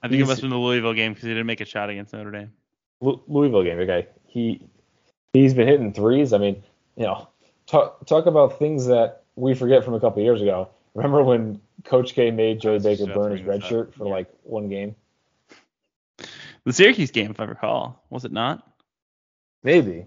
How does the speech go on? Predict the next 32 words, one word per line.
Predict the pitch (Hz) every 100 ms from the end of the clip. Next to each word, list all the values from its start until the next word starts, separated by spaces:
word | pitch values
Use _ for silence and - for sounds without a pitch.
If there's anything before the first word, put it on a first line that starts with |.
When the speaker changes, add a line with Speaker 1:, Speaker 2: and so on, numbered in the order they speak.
| _
Speaker 1:
Yes, | 120 - -
it | 127
was | 117 117
the | 120
Syracuse | 123 117 - -
game, | 113
February | - 127 131 143 135
twenty-third. | 135 127 120 113 107 104
He | 110
played | 123 113
five | - 117 120
minutes | 120 117 120
against | 117 117 -
Syracuse, | 117 113 113 117 110 _ - - - 127
missed | 113 127 -
a | 120
three. | 123 117 110 107 _ _ _ _ _ _ _ _ _
I | -
don't | 202
know, | 185 156
were | 123
they, | 127 175
like, | 214 135
banged | 127 131 123
up | 120
that | 127 135 127
day? | 135 147 147 _ _ _ _ _ _ _ _
Yeah, | 135 127
they | 120 135
had | 127
no | 117 117
depth. | 110 110 -